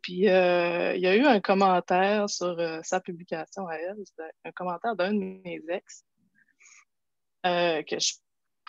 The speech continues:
que j'ai, je suis plus en contact avec cette personne-là depuis à peu près huit ans, hein.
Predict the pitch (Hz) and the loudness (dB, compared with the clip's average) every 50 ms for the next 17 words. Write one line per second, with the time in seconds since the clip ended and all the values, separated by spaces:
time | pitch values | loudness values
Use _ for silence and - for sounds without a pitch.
0 | - - _ _ - - 165 151 156 156 151 165 160 - 165 - - - - 190 | -20 -20 _ _ -20 -16 -14 -12 -12 -12 -10 -8 -8 -6 -6 -6 -6 -8 -8 -10
1 | - - 220 226 220 214 - 180 170 - 208 220 214 180 170 170 - - 165 - | -4 0 2 2 2 2 -2 -4 0 0 -2 0 0 -2 -2 -2 -4 -8 -8 -8
2 | 175 165 - 170 165 170 185 202 185 170 - - - 185 180 175 175 165 165 - | -10 -6 -6 -6 -4 -4 -4 -4 -4 -6 -6 -8 -4 -4 -2 -2 -2 -4 -8 -4
3 | - 185 170 175 170 175 175 196 196 - - 175 160 190 262 311 247 240 | -4 -2 -2 -2 -6 -8 -8 -10 -10 -6 -4 -4 -2 -2 -2 -2 0 -2